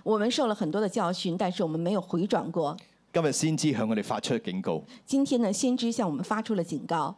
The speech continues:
Speaker 2: 但係我哋作為神嘅百姓，我哋可以點做呢？
Speaker 1: 但是我們作為神的百姓，我們會怎麼做呢？
Speaker 2: 第二大點，異象代禱與神同工。
Speaker 1: 第二大點，異象代禱與神同工。
Speaker 2: 我哋先嚟睇七章嘅一到三節。
Speaker 1: 我們先來看七章的一到三節。
Speaker 2: 我哋一齊嚟讀。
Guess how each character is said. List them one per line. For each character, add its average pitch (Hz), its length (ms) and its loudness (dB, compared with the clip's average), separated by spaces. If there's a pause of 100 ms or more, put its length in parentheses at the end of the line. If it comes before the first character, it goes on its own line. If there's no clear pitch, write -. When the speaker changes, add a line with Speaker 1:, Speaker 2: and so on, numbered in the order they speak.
Speaker 2:
但 185 140 2
係 - 20 2
我 214 80 4
哋 202 60 4
作 190 160 2
為 165 100 4
神 139 220 0
嘅 156 80 4
百 156 160 4
姓， 147 180 2
我 143 80 4
哋 135 100 2
可 123 140 2
以 139 100 4
點 113 200 0
做 95 180 0
呢？ 104 100 -2 (160)
Speaker 1:
但 285 140 2
是 294 100 2
我 226 60 2
們 180 140 0
作 208 160 2
為 175 320 0
神 180 180 -2
的 214 80 -2
百 185 160 -2
姓， 180 240 -2
我 170 60 0
們 175 100 0
會 269 140 -2
怎 165 100 -4
麼 - 80 -8
做 220 240 0
呢？ 165 260 -2
Speaker 2:
第 127 200 4
二 127 40 4
大 113 160 4
點， 117 280 2
異 147 240 2
象 135 180 4
代 127 120 4
禱 127 280 2
與 117 220 2
神 95 180 -4
同 92 180 -6
工。 104 220 0 (260)
Speaker 1:
第 269 80 0
二 254 160 4 (320)
大 233 200 0
點， 160 260 -4
異 269 140 0
象 233 200 0
代 233 200 0
禱 - 300 -2
與 170 140 -2
神 160 220 -2
同 160 240 -6
工。 170 220 -2
Speaker 2:
我 135 80 2
哋 - 20 4
先 170 160 2
嚟 135 100 2
睇 120 240 0
七 - 140 -8 (140)
章 143 180 2
嘅 123 80 2
一 117 140 2
到 113 120 2
三 117 280 0
節。 185 180 -4 (220)
Speaker 1:
我 196 80 0
們 226 100 0
先 262 160 0
來 220 100 2
看 208 240 -2
七 226 200 -4
章 220 180 -2
的 202 80 0
一 233 180 -4
到 220 160 -2
三 233 280 -2
節。 160 240 -6
Speaker 2:
我 113 80 0
哋 - 60 2
一 - 20 2
齊 98 160 -2
嚟 87 100 -2
讀。 95 140 -2